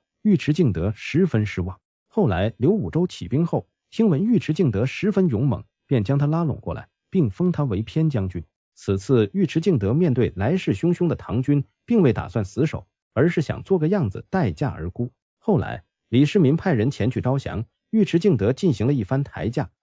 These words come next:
便选择归顺大唐。纵观刘武周的起兵经历，可谓是非常顺利，可能连他自己都没想到自己有一天能够与李渊相抗衡。但队伍做大之后，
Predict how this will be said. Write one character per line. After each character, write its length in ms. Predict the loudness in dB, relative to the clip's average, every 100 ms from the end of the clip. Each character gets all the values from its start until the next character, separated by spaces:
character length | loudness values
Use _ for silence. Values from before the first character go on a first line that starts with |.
| _ 0
便 180 | 0
选 240 | 0 -4 -6
择 180 | -4 -4
归 300 | 2 2 2
顺 260 | 0 -2
大 160 | -2 -6
唐。 280 | -8 -14 -16 _ _ _
纵 180 | 0 2
观 240 | 2 2
刘 120 | 2
武 200 | 0 -2
周 160 | -2 -2
的 80 | -2
起 240 | -8 -6
兵 180 | -2 0
经 200 | 2 0
历， 160 | -2 -6 _ -8
可 160 | -4
谓 140 | 0 0
是 140 | -2
非 220 | 0 0
常 200 | 0 -4
顺 200 | -4 -6
利， 100 | -8 -16 _ _
可 140 | 0 2
能 160 | 4
连 120 | 4
他 80 | 4
自 200 | 2 0
己 140 | -2 -2
都 120 | 0
没 100 | 0
想 220 | 0 -2
到 160 | -2 -2
自 160 | -2
己 140 | -2 0
有 140 | -2
一 80 | -4
天 280 | -2 0 0
能 100 | 0
够 100 | -2
与 160 | -2
李 200 | -2 -4
渊 200 | -2 -2
相 220 | 0 -2 -4
抗 220 | -6 -10
衡。 240 | -10 -16 -16 _ _
但 180 | -2 2
队 140 | 4
伍 120 | 2 2
做 200 | 2 2
大 160 | 0
之 120 | -2
后， 280 | -2 -2 -4